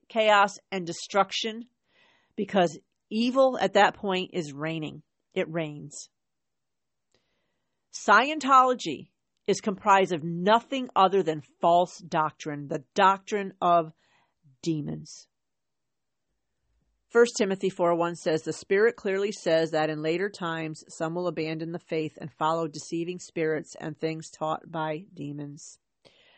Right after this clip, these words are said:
Such teachings come through hypocritical liars whose consciences have been seared as with a hot iron." So, yeah, uh, I think that describes them pretty well, right?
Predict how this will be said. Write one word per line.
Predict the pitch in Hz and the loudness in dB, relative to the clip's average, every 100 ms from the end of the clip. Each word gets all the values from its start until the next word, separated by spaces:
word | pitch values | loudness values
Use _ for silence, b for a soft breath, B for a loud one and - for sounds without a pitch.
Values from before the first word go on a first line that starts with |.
| b b b b _ _ _ | b b b b _ _ _
Such | - 214 226 - | 0 2 2 0
teachings | 226 208 208 180 - | -4 -4 -4 -6 -6
come | 208 190 180 | -2 -2 -2
through | 175 | -6
hypocritical | 165 190 220 208 196 208 185 | -6 -6 -6 -6 -6 -6 -2
liars | 156 151 151 151 | 0 0 -2 -4
whose | 170 - | -8 -10
consciences | - 170 170 170 - 156 - | -10 -8 -8 -14 -10 -12 -10
have | 190 175 | -2 0
been | 170 165 | 0 -8
seared | - 190 175 165 | -8 -4 -2 0
as | 156 | -2
with | 156 147 | -4 -6
a | |
hot | 147 147 151 - | -4 -2 -4 -6
iron." | 156 147 151 151 _ _ _ _ _ _ _ _ | -10 -8 -10 -14 _ _ _ _ _ _ _ _
So, | - 214 190 175 160 _ | -4 2 4 4 0 _
yeah, | 180 180 180 | 0 4 4
uh, | 170 180 175 | 2 0 0
I | 196 | -2
think | 202 190 | -4 4
that | 190 185 | 4 4
describes | 175 - 175 170 | -4 0 2 2
them | 170 160 | -2 -6
pretty | - 165 | -4 -4
well, | 156 160 165 | 0 2 2
right? | 165 175 180 | 0 0 -2